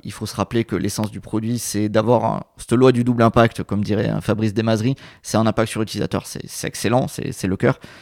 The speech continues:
mais aussi un impact sur l'entreprise en ramenant, bah, du revenu essentiellement. Donc, euh, donc l'idée, c'est, c'est, voilà, de, de ramener un petit peu plus de, de business dans le produit et de faire la passation dans l'autre sens,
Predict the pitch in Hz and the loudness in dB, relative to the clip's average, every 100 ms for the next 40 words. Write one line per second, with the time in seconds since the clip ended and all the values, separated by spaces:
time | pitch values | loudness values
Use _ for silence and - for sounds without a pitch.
0 | - 110 104 117 104 95 117 - 101 98 | -6 -2 2 2 2 0 -4 -4 -6 -4
1 | 104 - - 139 131 - - _ - 107 | -6 -8 -2 -2 -2 -12 -20 _ -2 0
2 | 113 110 104 110 101 101 98 107 117 101 | 2 2 0 -2 -2 -2 0 0 -2 -2
3 | 104 - - 113 107 104 127 214 _ - | -6 -8 -8 -2 0 2 2 0 _ -14
4 | - 101 - 110 175 - - - - - | -8 -8 -4 -2 -2 -4 -16 -18 -18 -6
5 | 120 123 - 120 113 113 113 113 117 127 | 0 0 4 4 6 4 2 0 0 0
6 | 123 131 160 151 113 113 - 117 123 113 | 2 2 4 2 2 2 2 4 4 4
7 | 113 107 110 113 123 135 139 120 110 - | 2 0 2 4 4 4 0 -4 -6 -8
8 | 110 120 107 110 101 98 107 113 127 127 | -6 -6 -2 -2 -2 -2 -2 -2 0 0
9 | 113 110 - 110 151 - - - - - | 0 -2 -2 0 0 -2 -10 -20 -20 2
10 | 135 135 127 110 110 110 120 - 143 107 | 4 4 4 2 2 0 -4 -4 -2 -2
11 | 104 - 165 180 - | -2 0 -2 -2 -8